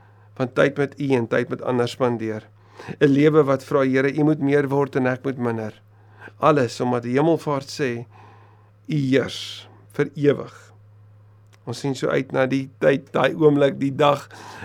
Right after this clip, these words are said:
wanneer dit ons voorreg is om dit te mag aanskou, om die kleure te beleef, die reuke van die wierook te sien,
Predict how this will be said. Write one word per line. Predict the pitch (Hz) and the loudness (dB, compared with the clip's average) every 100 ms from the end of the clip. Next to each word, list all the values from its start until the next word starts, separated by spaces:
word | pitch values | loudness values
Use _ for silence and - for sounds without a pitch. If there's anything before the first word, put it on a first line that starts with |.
| - | 0
wanneer | 139 147 151 | 4 6 4
dit | 143 - - | 2 -2 4
ons | 170 160 160 | 6 6 2
voorreg | - 120 113 113 | -4 -2 -2 -6
is | 117 117 - | -10 -10 -8
om | - 139 | -4 0
dit | 139 127 | 0 2
te | |
mag | 139 135 139 | 2 2 0
aanskou, | 139 131 - - 135 _ _ - - - - - - - | -2 -4 -6 -6 -6 _ _ -20 -20 -20 -20 -20 -20 -10
om | 135 | -6
die | 135 - | -6 -6
kleure | 151 151 151 156 143 | -6 -2 2 4 4
te | - 123 | 0 -4
beleef, | 117 110 104 98 - - _ - - - 151 | -4 -8 -12 -14 -20 -20 _ -20 -20 -10 2
die | 147 | 4
reuke | 120 143 160 160 139 | 4 4 2 0 -2
van | 147 139 | 0 0
die | 127 | -2
wierook | 127 143 139 120 | -2 0 0 -2
te | - 120 | -10 -10
sien, | - 120 117 | -8 -10 -10